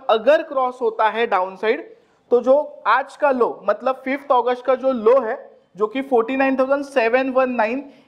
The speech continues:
ये strong support होगा, ठीक है। So अगर Bank Nifty, हमने क्या condition discuss किया, अगर Bank Nifty flat open होती है और नीचे आती है थोड़ी,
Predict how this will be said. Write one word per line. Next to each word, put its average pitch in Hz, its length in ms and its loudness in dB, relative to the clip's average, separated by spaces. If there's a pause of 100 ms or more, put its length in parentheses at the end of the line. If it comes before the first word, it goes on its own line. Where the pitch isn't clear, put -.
ये 240 180 4
strong 254 600 0
support 220 460 -2
होगा, 151 240 -2 (720)
ठीक 247 180 2
है। 339 140 4 (420)
So - 240 2
अगर 262 260 2
Bank 262 220 -2
Nifty, 262 200 -6
हमने 262 220 0
क्या 262 140 0
condition 254 440 -2
discuss 254 340 0
किया, 262 160 2
अगर 240 260 2
Bank 247 200 2
Nifty 247 220 -6
flat 226 380 0
open 233 260 0
होती 220 360 -2
है 247 160 2 (400)
और 247 220 2
नीचे 302 380 -2
आती 226 360 0
है 190 60 4
थोड़ी, 233 360 2